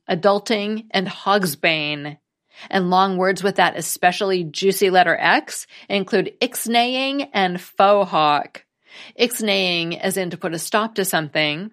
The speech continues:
We're ixnaying the cranberry sauce this year. And faux hawk as in a fake mohawk hairstyle.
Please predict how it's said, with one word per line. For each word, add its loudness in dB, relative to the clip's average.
We're -2
ixnaying -4
the -6
cranberry 0
sauce 0
this -4
year. 0
And 0
faux 4
hawk 0
as -2
in -2
a -2
fake -4
mohawk -2
hairstyle. 0